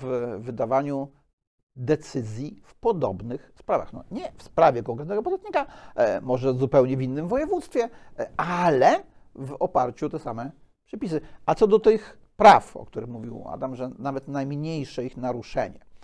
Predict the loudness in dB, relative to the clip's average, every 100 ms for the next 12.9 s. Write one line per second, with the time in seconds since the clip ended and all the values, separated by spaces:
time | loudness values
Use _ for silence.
0 | -20 -18 -14 -12 -12 -14 -14 -12 -12 -14
1 | -20 _ -20 -14 -14 -12 -14 -14 -16 -18
2 | _ _ _ _ _ -20 -16 -16 -18 -10
3 | -8 -8 -12 -10 -8 -8 -6 -6 -4 -8
4 | -12 -12 -10 -10 -14 -18 -20 -20 -20 _
5 | _ _ _ _ _ _ _ _ _ _
6 | -20 -18 -14 -10 -10 -8 -8 -8 -8 -6
7 | -8 -6 -6 -6 -6 -8 -6 -4 -6 -10
8 | _ _ _ _ -2 -2 -4 -14 -20 _
9 | _ -10 -4 -4 -4 -6 -6 -8 -16 -20
10 | _ _ _ _ _ _ _ _ -12 0
11 | 6 8 8 4 -6 _ 0 4 6 10
12 | 12 10 8 6 4 2 8 8 8